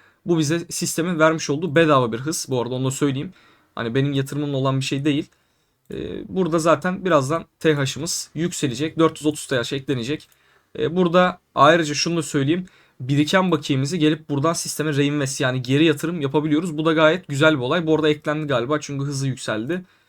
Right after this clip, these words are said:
Mor info, aynen görmüş olduğunuz üzere şu anda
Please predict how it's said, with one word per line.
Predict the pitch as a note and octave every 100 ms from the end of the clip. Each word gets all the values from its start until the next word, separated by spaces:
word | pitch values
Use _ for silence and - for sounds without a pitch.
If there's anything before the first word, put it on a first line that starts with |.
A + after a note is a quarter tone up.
| _ _ _
Mor | E3+ D#3
info, | B2+ C3 F#3
aynen | D#3+ A2+ C3
görmüş | E3 D#3+ C#3+
olduğunuz | C#3+ B2 B2 D#3+
üzere | C#3 C#3+
şu | E3 E3
anda | C3+ B2 E3+